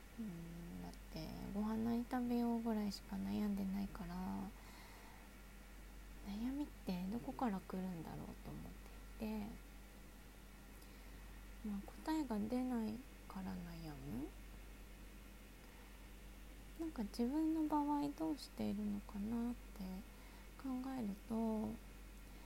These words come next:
ーん、わ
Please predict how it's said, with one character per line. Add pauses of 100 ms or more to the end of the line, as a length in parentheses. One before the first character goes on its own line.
(600)
ー
ん、 (2500)
わ